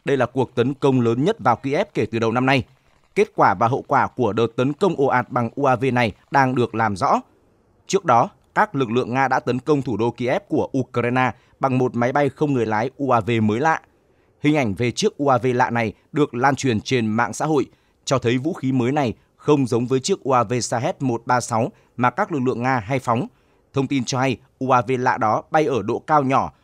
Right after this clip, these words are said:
khoảng hai mươi đến ba mươi mét. Hãng truyền thông Defense Express thu được thêm ảnh và thông tin chi tiết về chiếc U A V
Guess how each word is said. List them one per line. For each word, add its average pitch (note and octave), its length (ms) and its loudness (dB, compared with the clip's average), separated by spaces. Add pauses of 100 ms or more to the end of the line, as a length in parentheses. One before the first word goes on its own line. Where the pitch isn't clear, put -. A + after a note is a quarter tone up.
(100)
khoảng B2 280 0
hai C#3 140 -2
mươi D3+ 240 2 (140)
đến A2+ 280 -2
ba B2 120 2
mươi A#2 120 0
mét. D#3 200 0 (680)
Hãng E3+ 260 0
truyền C#3+ 260 0
thông C3+ 260 2
Defense B2+ 480 -2
Express - 640 -4 (120)
thu D3+ 140 2
được B2 220 0
thêm C#3+ 240 0
ảnh G#2 280 -2
và A2 80 -6
thông C3 160 -4
tin B2+ 180 -4
chi B2+ 160 -4
tiết F3 220 0 (260)
về C3+ 200 2
chiếc - 280 -8
U D3+ 120 0
A C#3 100 4
V B2 100 -2